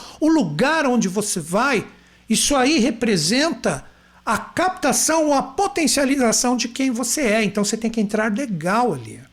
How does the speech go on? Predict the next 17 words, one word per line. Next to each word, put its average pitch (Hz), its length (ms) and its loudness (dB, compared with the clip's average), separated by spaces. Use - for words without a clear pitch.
E 208 160 4
esta 247 460 0
força 170 760 -2
que 208 100 0
está - 380 0
presente 202 760 0
no 202 160 4
mago 190 560 2
está 254 340 0
expressa 247 640 0
através 208 560 2
dos 202 220 -2
seus 208 200 -2
quatro 185 440 -2
instrumentos, 214 640 0
que - 120 -6
representam 147 840 -2